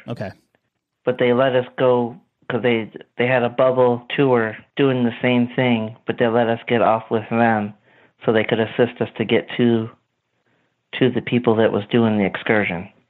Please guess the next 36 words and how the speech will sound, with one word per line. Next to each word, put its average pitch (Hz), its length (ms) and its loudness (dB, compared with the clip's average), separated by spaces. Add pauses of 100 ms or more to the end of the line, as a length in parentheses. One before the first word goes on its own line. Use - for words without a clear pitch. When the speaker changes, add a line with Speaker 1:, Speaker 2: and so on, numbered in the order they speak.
(1120)
Speaker 1:
Okay. 143 320 -4 (380)
You 160 120 -2
mentioned, 190 360 2
uh, 127 300 -8
a 165 60 -4
bubble 151 320 0
tour. 135 300 0
Were 139 180 0
all 135 200 2
the 180 100 2
tours 185 440 -2
bubble 175 300 0
tours, 190 440 -2
or 131 440 2 (320)
or 147 100 -6
are 127 40 -2
those 131 160 2
only 135 180 2
certain 127 300 -2
ones 117 360 0
on, 120 360 -4 (100)
um, 107 360 -4
on 120 100 -2
your 117 120 -2
sailing? 113 400 -2 (1200)
Speaker 2:
Only 160 400 2 (140)
certain 135 380 0
ones. 107 380 0 (340)
Certain 135 300 0
ones 131 200 0
were 131 120 0
bubble, 123 580 2
and 117 520 -4 (380)
they 120 640 2
are 117 260 2
very 127 600 0